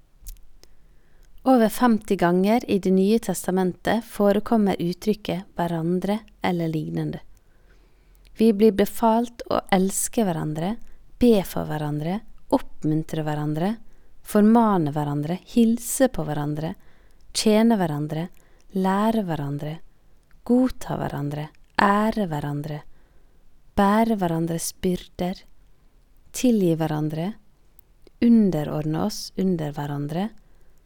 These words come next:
være hengitt til hverandre og mange andre gjensidige oppgaver.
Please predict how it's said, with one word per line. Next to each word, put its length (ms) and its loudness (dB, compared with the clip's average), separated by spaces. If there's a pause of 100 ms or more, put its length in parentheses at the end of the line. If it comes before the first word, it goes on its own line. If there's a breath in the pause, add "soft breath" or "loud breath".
(340)
være 200 2
hengitt 640 0
til 240 -4
hverandre 480 -4 (480 soft breath)
og 80 0
mange 560 2
andre 480 -2
gjensidige 800 -6
oppgaver. 480 -10